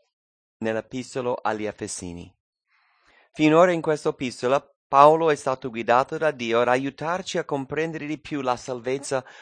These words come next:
come opera eterna di Dio, stabilito nell'eternità passata, come è stato poi adempiuto quando Dio ha vivificato dei morti come noi, come ha preso da due popoli, giudei e gentili, un popolo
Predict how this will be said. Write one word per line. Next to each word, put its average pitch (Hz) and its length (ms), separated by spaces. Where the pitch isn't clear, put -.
come 131 380
opera 151 520
eterna 127 560
di 117 140
Dio, 104 460
stabilito 147 680
nell'eternità 139 880
passata, 107 720
come 147 200
è - 20
stato 151 280
poi 147 220
adempiuto 143 800
quando 135 300
Dio 139 320
ha 131 300
vivificato 139 880
dei 120 180
morti 117 540
come 120 240
noi, 104 440
come 180 380
ha 151 220
preso 190 420
da 143 160
due 202 260
popoli, 107 520
giudei 151 480
e 127 100
gentili, 123 600
un 147 200
popolo 202 680